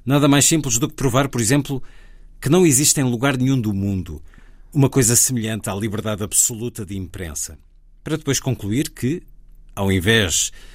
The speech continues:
de se contentar com os deploráveis substitutos que os liberais impingem, seria mais avisado desistir voluntariamente, com frontalidade e coragem, de qualquer aspiração à liberdade.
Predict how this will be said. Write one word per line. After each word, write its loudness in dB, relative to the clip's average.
de 0
se 2
contentar 0
com -4
os 0
deploráveis 2
substitutos -2
que -12
os -8
liberais -2
impingem, 0
seria 2
mais 2
avisado -4
desistir 0
voluntariamente, -2
com 0
frontalidade 2
e -2
coragem, -2
de -6
qualquer 0
aspiração -2
à -10
liberdade. -12